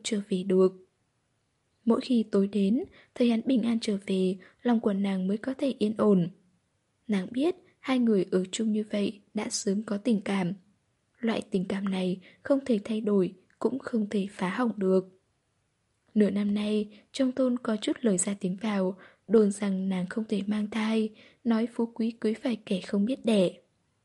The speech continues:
Nhưng hắn đối với những tin đồn này luôn hờ hững. Nếu có người dám nói trực tiếp hắn,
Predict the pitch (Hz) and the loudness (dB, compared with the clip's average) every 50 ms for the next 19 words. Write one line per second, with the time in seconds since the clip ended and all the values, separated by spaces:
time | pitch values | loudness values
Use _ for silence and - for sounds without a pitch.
0 | _ _ _ _ _ - 226 226 214 202 202 226 196 190 185 190 196 - - 196 | _ _ _ _ _ 2 4 6 6 6 4 2 2 0 0 0 0 0 0 0
1 | 185 196 220 - - - 226 214 220 208 190 185 190 190 185 180 180 196 202 208 | 2 0 -2 -2 0 0 0 2 2 2 0 0 0 0 0 0 0 0 2 2
2 | 208 202 202 208 196 196 196 226 233 294 359 415 - _ _ - - - - - | 2 4 2 2 0 2 2 2 2 0 -2 -6 -10 _ _ -20 -20 -20 -20 -20
3 | _ _ - 247 240 - 254 240 262 277 262 220 208 - - 202 196 196 208 202 | _ _ 0 2 2 4 2 2 2 2 2 2 2 0 -2 -2 0 -2 -2 -2
4 | - 269 - - - - 320 330 - - 220 202 208 262 | -4 -6 -6 -4 -2 0 0 0 0 -2 0 2 0 0